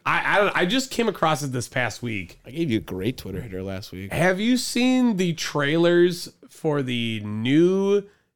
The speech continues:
Speaker 1: Tom Brady produced eighty for Brady?
Speaker 2: Uh, yeah, we're gonna watch it, right?
Speaker 1: Yeah. <laughs> Yes.
Speaker 2: I mean, we're gonna have to. You know what I mean? It's, it's gonna be so bad.
Speaker 1: So, uh,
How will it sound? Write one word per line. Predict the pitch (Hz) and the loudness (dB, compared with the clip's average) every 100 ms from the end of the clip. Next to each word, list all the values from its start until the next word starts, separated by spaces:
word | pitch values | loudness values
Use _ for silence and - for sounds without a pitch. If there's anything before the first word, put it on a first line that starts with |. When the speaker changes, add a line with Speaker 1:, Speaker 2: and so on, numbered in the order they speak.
| _ _ | _ _
Speaker 1:
Tom | - 147 156 180 185 | -4 0 2 2 0
Brady | 160 143 143 143 143 | 0 0 2 2 0
produced | 139 147 120 117 113 107 - - - _ - | 0 -4 -2 -2 -2 -4 -8 -14 -20 _ -6
eighty | 113 117 113 110 | -2 -2 -4 -6
for | 123 | -8
Brady? | 98 98 92 87 85 78 | -8 -6 -8 -8 -12 -4
Speaker 2:
Uh, | 120 | -2
yeah, | 117 127 | 2 2
we're | 123 | 4
gonna | 131 113 | 2 2
watch | 123 135 - | 2 0 -4
it, | 92 | -8
right? | 101 117 107 | -4 -4 -4
Speaker 1:
Yeah. | 123 131 131 - | -6 -2 -2 -2
<laughs> | - - - - - - - - - - - - | -10 -20 -20 -20 -18 -18 -18 -18 -18 -18 -14 -6
Yes. | 127 120 107 95 120 _ _ - | -4 -4 -4 -8 -14 _ _ -4
Speaker 2:
I | |
mean, | 127 120 | -2 0
we're | 135 | 0
gonna | 143 131 | 0 -2
have | 135 113 110 | -4 -6 -8
to. | - 85 87 | -10 -12 -10
You | 107 | -4
know | 127 | -2
what | 117 | 0
I | 117 | -2
mean? | 110 107 117 117 | -2 -2 -2 -4
It's, | 120 - - - - _ _ _ _ | -6 -6 -8 -10 -14 _ _ _ _
it's | 139 135 | -8 -2
gonna | 165 131 | 0 0
be | 113 | -2
so | - - 113 107 | -8 -4 -4 -4
bad. | 95 - - - - _ _ _ _ _ _ _ _ | -10 -12 -14 -16 -20 _ _ _ _ _ _ _ _
Speaker 1:
So, | - 277 311 285 262 - | 0 4 6 6 4 -2
uh, | 139 | -6